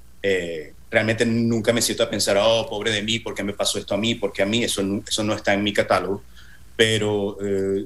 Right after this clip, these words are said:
sí, mm, sí creo que el trabajo, eh, eh, la, las cosas no pasan de afuera, las cosas las genera uno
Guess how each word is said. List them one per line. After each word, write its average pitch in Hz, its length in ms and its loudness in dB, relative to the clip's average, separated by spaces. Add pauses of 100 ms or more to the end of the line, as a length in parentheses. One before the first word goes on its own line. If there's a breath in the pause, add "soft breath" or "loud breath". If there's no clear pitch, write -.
(140)
sí, 117 560 -2 (720)
mm, 110 360 2
sí 120 200 -4
creo 123 240 2
que 123 100 0
el 120 100 -2
trabajo, 101 400 0
eh, 113 140 -8 (260)
eh, 95 160 -10
la, 110 260 -4
las 110 140 -4
cosas 135 240 -2
no 135 240 2
pasan - 340 0
de 87 100 -2
afuera, - 320 -8 (140)
las - 120 -12
cosas - 280 -4
las 95 260 -6
genera 98 360 0
uno 78 160 -8